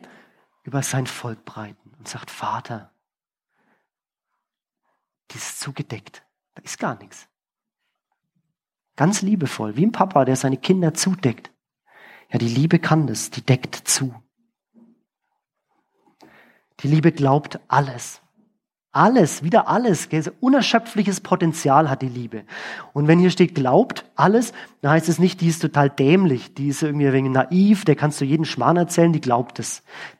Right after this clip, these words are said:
Da, darum geht's nicht. Sondern die Liebe,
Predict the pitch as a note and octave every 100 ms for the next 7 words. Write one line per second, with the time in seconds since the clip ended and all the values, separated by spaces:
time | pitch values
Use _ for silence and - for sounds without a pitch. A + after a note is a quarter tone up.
0 | - C3 D3+ C#3 D3+ D#3+ D#3+ - F3 F3+
1 | - - _ _ - - - C#3 C#3+ C3+
2 | C#3 D3+ E3 F3